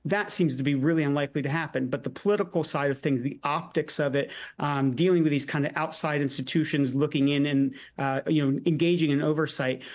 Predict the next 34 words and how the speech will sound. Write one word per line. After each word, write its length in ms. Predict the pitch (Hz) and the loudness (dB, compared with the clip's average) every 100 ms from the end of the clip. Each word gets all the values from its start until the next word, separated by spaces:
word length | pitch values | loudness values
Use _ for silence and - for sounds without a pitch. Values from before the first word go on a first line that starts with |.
| - - | -18 -6
you 100 | 147 | 0
know, 60 | 147 | 0
that, 160 | 175 | 0
that's 220 | 180 185 180 | -2 -2 0
something 280 | 180 165 | 0 2
that 100 | 143 | 2
I 60 | 135 | 2
think 240 | 135 143 | 0 -2
the 120 | 139 139 | 0 -4
D 260 | - 147 | 0 0
A 20 | 139 | 2
will 160 | 139 | 2
really 240 | 143 180 156 | 2 2 0
have 160 | 143 | -2
to 60 | 143 | -4
contend 420 | 143 127 151 147 | -6 -2 0 2
with 200 | 139 135 - - - | 0 -2 -20 -16 -2
and 80 | 147 | 0
will 100 | 143 | 2
be 180 | 170 151 | 2 2
a, 180 | 143 | 0
a 140 | - - | -2 -2
major 500 | 165 185 226 175 147 | 0 2 2 0 -2
headache, 440 | - 170 135 127 | 0 0 0 -2
again, 460 | - 151 147 127 123 - - - | -2 -2 0 -2 -4 -10 -18 -4
even 320 | 196 170 165 | 0 2 2
if 280 | - 165 - | 0 -2 -2
the 200 | 143 139 - | -2 0 0
ultimate 400 | 160 - 147 143 | -2 0 0 2
legal 380 | 147 202 185 | 2 2 0
questions 420 | - 151 135 143 120 | 0 -4 -2 -2 -4
before 300 | - 151 127 | -4 -2 0
Judge 280 | 147 135 151 | -2 -2 -2
McAfee 580 | 160 156 151 143 127 | -2 -4 -2 -2 -2